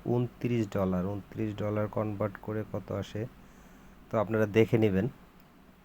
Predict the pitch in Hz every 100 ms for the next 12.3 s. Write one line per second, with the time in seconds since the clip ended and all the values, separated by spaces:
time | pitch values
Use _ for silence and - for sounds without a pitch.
0 | - - - - - 104 123 123 123 117
1 | 117 113 113 110 107 104 92 90 107 98
2 | 90 - 92 - - - - - - -
3 | - - - - - - - - 104 95
4 | 95 92 98 - 113 110 110 - - -
5 | - - - - - 104 - 110 110 113
6 | 123 - - - - - - - 113 101
7 | 98 123 - 117 113 107 104 98 101 101
8 | 95 92 - 95 - 107 101 131 131 -
9 | 160 170 - - 160 143 139 131 123 -
10 | 131 127 123 123 120 120 - - - -
11 | 131 127 120 - 135 120 113 104 107 104
12 | 104 104